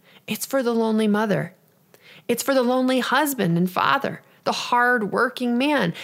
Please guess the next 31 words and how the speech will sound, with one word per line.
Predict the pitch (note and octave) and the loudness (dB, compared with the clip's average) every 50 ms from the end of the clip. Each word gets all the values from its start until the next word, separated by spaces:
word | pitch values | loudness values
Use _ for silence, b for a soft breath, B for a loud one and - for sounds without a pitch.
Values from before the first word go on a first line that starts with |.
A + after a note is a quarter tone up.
| B B B | B B B
It's | C#4 B3+ - | -2 -2 0
for | - C#4+ C4 - - | 0 0 0 0 0
all | G#3+ A#3+ B3+ C#4 C#4 B3 | 0 2 2 2 2 0
who | C4 B3+ | 0 -2
call | - - - B3 C4 C4 | -2 -2 0 2 2 2
upon | B3 A#3+ - G#3 G#3 | 0 -2 -2 -2 0
the | G#3 G3+ | 2 2
name | G#3 G3+ G#3 G3+ | 2 2 2 2
of | F#3+ F#3+ | 0 0
the | F#3+ F3+ | 0 0
Lord. | E3 D#3 A2+ - - - - - _ _ _ _ - | 0 0 -2 -4 -8 -10 -14 -20 _ _ _ _ -6
Romans | - F3+ F#3 F#3 F#3 F3 E3+ - | -2 0 2 4 4 2 0 -2
ten | - - E3 D#3+ D#3+ | -4 -4 -4 -4 -2
thirteen. | - D#3+ D#3 - - - - D3+ - - - _ B B B B B B B B B B B B B B B - | -4 -6 -6 -6 -8 -8 -6 -8 -8 -8 -12 _ B B B B B B B B B B B B B B B -4
This | - B3 C4+ C4 - - - - | 0 0 0 0 -2 -4 -4 -2
understanding | A#3 A#3 A#3+ A#3+ A#3 - A3+ G3 F#3+ F#3 F3 F3 | 0 0 0 0 -2 0 0 2 2 2 2 0
of | F3 F3 - - | -2 -4 -4 -4
God's | F#3 F#3 G3 G#3 G3+ - | -2 -2 -2 -2 -4 -6
character | - - - - - A#3 B3 C4 B3+ A#3 A#3 - - C#3 - - - - | -10 -12 -12 -8 -4 -2 0 2 2 0 -2 -4 -6 -6 -6 -4 -4 -2
is | G3 F#3+ F#3+ | -2 -2 -2
what | G#3 G3 - - F3+ | -4 -4 -4 -4 -4
leads | F#3+ F#3 G#3 A3 A#3 A#3+ A3+ F#3+ D3+ - C#3+ E3 F#3 - - - B B B B B | -2 0 0 0 2 2 0 0 0 -2 -2 -4 -4 -6 -6 -8 B B B B B
to | - G#3 F#3 | -2 -2 0
delighting | F3 F#3 D#3+ D#3 D#3 D#3 E3 F3+ G3 G#3 G#3+ G#3+ G#3+ G#3+ G#3+ - - D#3+ | 0 0 0 0 0 0 0 0 0 0 0 0 0 0 -2 -4 -6 -6
ourselves | D3 C#3+ - - - - E3+ F3 F3+ F#3 - | -6 -6 -4 -2 -2 0 0 0 -2 -4 -4
in | - F3 F3 | -2 -2 0
the | E3+ E3 | 0 0
Lord. | D3+ D3+ C#3+ C#3 C3+ B2 - - - _ _ | -2 -2 -2 -2 -4 -6 -8 -12 -16 _ _
Psalm | - - - D#3 D3+ D3 D3+ | -10 -8 -6 -4 -4 -4 -4
thirty-seven | E3 D3 D3+ D3+ D#3 - C#3 C#3 C#3 A#2+ C3 | -4 -4 -4 -4 -6 -6 -6 -6 -6 -6 -8
four. | - - - - - - | -8 -10 -10 -12 -14 -20